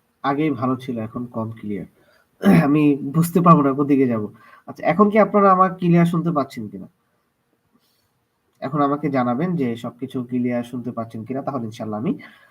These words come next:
মূল রুকাইয়াতে যাব। মূল রুকাইয়াতে যাওয়ার পূর্বে চোখটা বন্ধ করবেন। চোখটা বন্ধ করার সাথে সাথে একটু হেলান দিয়ে, হেলান দিবেন না, কোনো কিছু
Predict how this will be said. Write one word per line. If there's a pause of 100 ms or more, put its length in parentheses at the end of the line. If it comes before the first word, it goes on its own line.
(140)
মূল
রুকাইয়াতে
যাব। (600)
মূল
রুকাইয়াতে
যাওয়ার
পূর্বে
চোখটা
বন্ধ
করবেন। (380)
চোখটা
বন্ধ
করার
সাথে
সাথে
একটু (100)
হেলান
দিয়ে, (140)
হেলান
দিবেন
না,
কোনো
কিছু